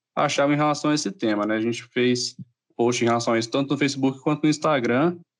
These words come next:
pra gente discutir em cima disso. A gente fez a seguinte pergunta: "Ah, brasileiro que torce pra time europeu é Nutella?" A gente fez uma enquete no Instagram e o resultado foi sessenta e cinco por cento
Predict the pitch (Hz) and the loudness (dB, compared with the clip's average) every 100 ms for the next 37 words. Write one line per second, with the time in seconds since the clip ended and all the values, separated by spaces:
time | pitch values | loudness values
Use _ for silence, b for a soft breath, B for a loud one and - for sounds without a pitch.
0 | _ _ _ - 127 127 139 135 - 143 | _ _ _ -2 0 2 0 -4 -8 -6
1 | - 151 - 147 151 156 175 113 107 - | -2 -2 0 0 2 2 2 0 -2 -2
2 | - - 117 113 139 139 151 147 - 147 | -8 -6 -2 0 0 0 0 0 -4 -2
3 | 160 170 170 170 139 127 117 110 92 - | -2 0 0 0 2 2 2 -2 -8 -8
4 | _ _ _ _ - 110 110 143 143 160 | _ _ _ _ -2 0 2 2 2 0
5 | 160 143 127 123 123 120 - 135 123 - | 0 -2 0 0 -2 -4 0 0 0 0
6 | 117 123 110 - 127 139 107 107 113 113 | 0 0 -2 -2 -2 0 -2 -2 -4 -2
7 | 117 127 127 123 113 120 113 127 123 120 | 2 2 2 0 0 -2 -2 0 0 0
8 | 143 180 - _ _ _ - 127 143 151 | 0 -2 -6 _ _ _ -6 0 0 0
9 | - 143 151 - 135 131 127 - 147 135 | 0 -2 -2 -6 -2 0 -2 -4 -4 -2
10 | 170 170 160 151 147 139 131 - 113 117 | 0 0 0 -2 0 0 0 0 0 -2
11 | 117 110 | -4 -8